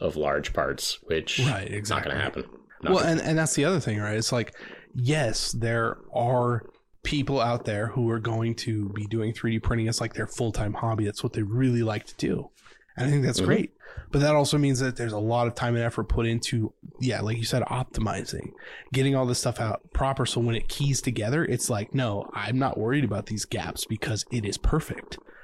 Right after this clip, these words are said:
Speaker 2: Well, that means you have a perfect environment, perfect resin, perfect settings, perfect everything else to make sure that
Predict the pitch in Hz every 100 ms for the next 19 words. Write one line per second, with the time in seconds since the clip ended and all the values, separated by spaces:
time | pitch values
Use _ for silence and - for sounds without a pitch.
0 | - - - 139 147 131 127 120 110 -
1 | 135 117 110 - 104 107 123 135 131 -
2 | - 117 101 - 110 120 - 127 120 104
3 | 110 - - 120 113 117 117 - 113 110
4 | 107 107 123 135 156 165 127 - 120 117
5 | 113 - 127 120 107 101